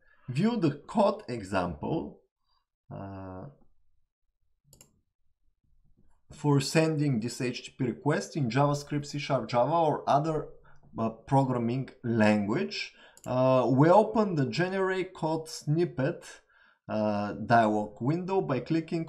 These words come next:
on the code button. And we select H T T P to see the H T T P request. We can select JavaScript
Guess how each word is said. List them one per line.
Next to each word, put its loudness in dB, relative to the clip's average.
on -4
the -8
code -4
button. -8
And -2
we 4
select 0
H 0
T -6
T -8
P -20
to -4
see -2
the -2
H -6
T -20
T -16
P -10
request. -14
We 6
can 2
select 0
JavaScript 2